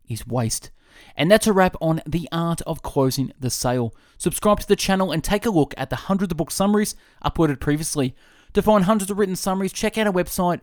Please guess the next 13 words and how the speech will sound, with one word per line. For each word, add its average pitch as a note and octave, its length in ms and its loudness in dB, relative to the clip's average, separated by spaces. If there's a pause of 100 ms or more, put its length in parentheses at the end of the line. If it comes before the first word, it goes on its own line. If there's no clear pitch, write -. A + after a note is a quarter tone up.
(120)
best - 380 0
book - 200 -4
bits C#3+ 180 -2
dot - 220 -4
com. G#3 260 0 (320)
And C#3 140 -4
for C#3 80 -2
hundreds G3+ 400 -2
of D#3+ 80 -2
audio F3+ 280 2
summaries, F3 380 0
find F#3 280 -2
us F3+ 120 -6